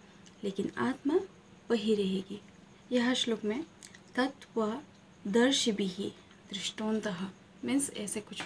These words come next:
words है, जो खुद को जानने में सक्षम हो जाते हैं, खुद को means जो आत्मा को जानने में सक्षम हो जाता है, वो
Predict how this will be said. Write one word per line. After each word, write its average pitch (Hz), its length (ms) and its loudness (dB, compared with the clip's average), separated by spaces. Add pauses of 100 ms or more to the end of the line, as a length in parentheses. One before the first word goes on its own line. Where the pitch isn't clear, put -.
words 202 220 -4
है, 220 80 -10 (720)
जो 302 420 2 (500)
खुद 240 180 -2 (200)
को 311 140 4
जानने 196 480 2
में 196 160 0
सक्षम - 880 2
हो 247 140 6
जाते 190 400 -4
हैं, 196 120 -8 (300)
खुद 254 120 2 (420)
को 202 80 -6 (500)
means 220 300 -2
जो 226 100 -4
आत्मा 214 460 -4
को 269 120 0
जानने 196 340 2
में 196 120 0
सक्षम 208 400 0
हो 202 120 2
जाता 196 360 -6
है, 240 140 -6 (600)
वो 294 380 0